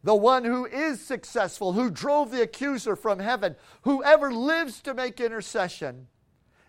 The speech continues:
is at this moment living as Lord of your life.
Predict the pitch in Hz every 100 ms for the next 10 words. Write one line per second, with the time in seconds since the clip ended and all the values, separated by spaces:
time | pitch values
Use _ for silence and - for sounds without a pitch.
0 | - 240 233 240 202 - 294 - 196 269
1 | 285 233 170 175 _ _ _ 127 202 254
2 | 185 170 170 151 170 190 170 139 135 -
3 | _ _ _ - 175 131 180 175 156 156
4 | 139 - -